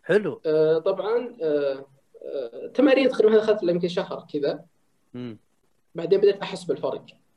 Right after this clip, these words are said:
Speaker 1: إيه.
Speaker 2: بعدها بديت أحس إنه، آه، لا، لازم الحين لازم تضبط برنامج غذائي، لأنه صعب إنك راح تنزل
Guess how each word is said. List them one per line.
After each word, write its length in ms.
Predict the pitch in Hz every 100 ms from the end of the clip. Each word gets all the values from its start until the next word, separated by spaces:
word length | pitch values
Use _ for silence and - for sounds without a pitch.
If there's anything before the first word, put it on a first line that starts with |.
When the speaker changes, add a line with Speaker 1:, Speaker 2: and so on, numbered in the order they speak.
| _ _ _ _ _ _ _
Speaker 1:
إيه. 260 | 120 117 101 _ _ _ _ _ _ -
Speaker 2:
بعدها 260 | 165 190
بديت 280 | 175 185 170
أحس 340 | 151 160 - 165
إنه، 240 | 160 190 180 151
آه، 180 | 131
لا، 260 | 135 151 -
لازم 260 | 147 151 151
الحين 320 | 135 175 180
لازم 200 | 160 147
تضبط 420 | - 147 147 135 _
برنامج 420 | 147 139 127 127 - _ -
غذائي، 500 | 123 123 127 - 330 - _ _ _ _ _ _
لأنه 540 | 135 143 170 202 208 202 -
صعب 260 | - 165 180
إنك 200 | 170 170
راح 100 | 160
تنزل 640 | 202 208 202 220 262 320